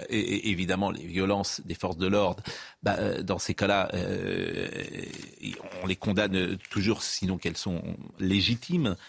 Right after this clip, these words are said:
euh, bien sûr, et, et, et, et, et que les choses sont différentes, qu'elles ne peuvent pas être mises, euh, sur le même plan. Mais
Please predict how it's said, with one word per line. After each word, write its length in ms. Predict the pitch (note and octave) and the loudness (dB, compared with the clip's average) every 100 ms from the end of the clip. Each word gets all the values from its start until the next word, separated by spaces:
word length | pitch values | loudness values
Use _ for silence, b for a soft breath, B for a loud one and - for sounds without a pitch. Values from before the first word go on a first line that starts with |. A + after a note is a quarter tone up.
| B - | B -2
euh, 240 | F2+ F#2+ | 0 0
bien 240 | F2 G2 A2 | 0 0 2
sûr, 420 | - F#3 D3+ F#2+ B B - | 2 2 2 0 B B -2
et, 60 | |
et, 320 | F2 - F#2+ G2+ | -2 0 0 0
et, 200 | F#2+ G2 | 0 0
et, 340 | F#2 G2+ F#2 | 0 0 0
et 60 | G2 | -4
que 140 | - | 2
les 340 | F#2 F#2 G#2 F2 | 2 2 0 0
choses 220 | - G#2 | 0 -2
sont 200 | - G2 | 0 -2
différentes, 500 | F2+ - B2 D3+ D#3+ | -2 0 2 2 0
qu'elles 160 | F#3+ E3+ | 2 0
ne 80 | |
peuvent 200 | F2 F#2 | 0 -4
pas 100 | - | 0
être 140 | F2+ - | 0 2
mises, 180 | F#2+ F2 | 2 2
euh, 140 | F2 - | 0 -4
sur 280 | - F#2 F2+ | -4 0 2
le 100 | E2+ | 4
même 300 | G2+ G2 F#2+ | 4 4 2
plan. 380 | - C#3+ E3+ D#3 B B B - | 2 4 2 -2 B B B 2
Mais 180 | G2+ | 2